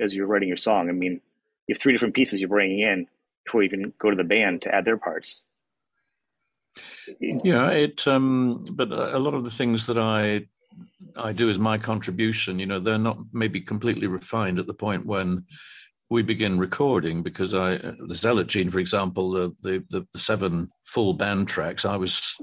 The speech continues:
Speaker 2: standing in a corridor outside the <laughs> studio with a microphone, and I was singing and playing my
Speaker 1: Yeah.
Speaker 2: parts, as a guide, f-, so they would know where they were in the song.
Speaker 1: Okay.
Speaker 2: But, you know,
Speaker 1: Like
Speaker 2: I
Speaker 1: a
Speaker 2: was
Speaker 1: dummy
Speaker 2: also
Speaker 1: track,
Speaker 2: shouting
Speaker 1: yeah.
Speaker 2: out, "Second chorus coming up, two, three, four," and, uh,
Speaker 1: <laughs>
Speaker 2: you know, just as, uh,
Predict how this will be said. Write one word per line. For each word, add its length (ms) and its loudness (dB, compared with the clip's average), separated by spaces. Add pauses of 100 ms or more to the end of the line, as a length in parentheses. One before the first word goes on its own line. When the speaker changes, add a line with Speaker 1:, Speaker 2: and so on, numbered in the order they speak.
Speaker 2:
standing 340 0
in 80 2
a 60 2
corridor 540 0 (520)
outside 380 0
the 60 -4
<laughs> 120 0
studio 440 0
with 120 -2
a 60 0
microphone, 720 -2
and 100 -2
I 80 -2
was 180 -2
singing 280 -2
and 120 -6
playing 520 -2 (260)
my 240 -2
Speaker 1:
Yeah. 140 4
Speaker 2:
parts, 520 0 (500)
as 140 0
a 60 2
guide, 460 2
f-, 320 -10
so 140 0
they 100 2
would 160 0
know 140 4
where 200 4
they 100 2
were 180 2
in 100 0
the 80 -2
song. 280 4
Speaker 1:
Okay. 160 0
Speaker 2:
But, 140 -6
you 80 -2
know, 80 0
Speaker 1:
Like 40 4
Speaker 2:
I 20 2
Speaker 1:
a 20 2
Speaker 2:
was 100 2
Speaker 1:
dummy 140 8
Speaker 2:
also 120 2
Speaker 1:
track, 140 8
Speaker 2:
shouting 260 2
Speaker 1:
yeah. 160 6
Speaker 2:
out, 120 -8 (220)
"Second 440 2
chorus 360 4
coming 400 4
up, 240 2 (120)
two, 280 6
three, 560 -2
four," 400 0
and, 380 -4
uh, 200 -2
Speaker 1:
<laughs> 40 -8
Speaker 2:
you 100 -4
know, 140 0
just 300 -6
as, 200 -10
uh, 60 -6